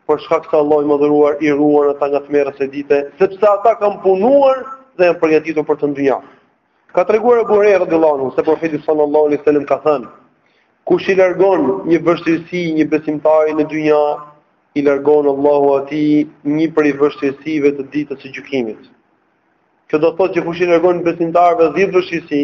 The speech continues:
i largon Allahu dhjetë vështirësi nga vështirësitë e ditës së gjykimit. Kush i largon qind vështirësi, i largon Allahu qind vështirësi nga vështirësitë e ditës së gjykimit.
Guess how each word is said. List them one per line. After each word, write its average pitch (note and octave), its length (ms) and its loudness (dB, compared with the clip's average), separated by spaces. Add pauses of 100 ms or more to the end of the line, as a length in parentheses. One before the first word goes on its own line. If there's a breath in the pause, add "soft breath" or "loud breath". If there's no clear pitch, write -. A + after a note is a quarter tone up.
(120)
i E3 80 0
largon E3+ 400 2
Allahu E3+ 300 2
dhjetë E3+ 180 -2
vështirësi G3 520 -4
nga G3 120 2
vështirësitë F3+ 340 -8
e G3+ 60 -4
ditës G3+ 160 -16
së G3+ 80 -18
gjykimit. A3+ 400 -4 (640)
Kush C#3+ 160 -4
i D3 80 0
largon D3+ 340 2
qind F3 300 -2
vështirësi, G3 420 0
i G3+ 60 -2
largon D#3+ 320 2
Allahu E3 240 0
qind D#3 240 -6
vështirësi F3 340 -2
nga G3+ 180 4
vështirësitë G3 280 -8
e F#3+ 240 -20
ditës G#3+ 120 -10
së G#3 100 -16
gjykimit. A3+ 420 0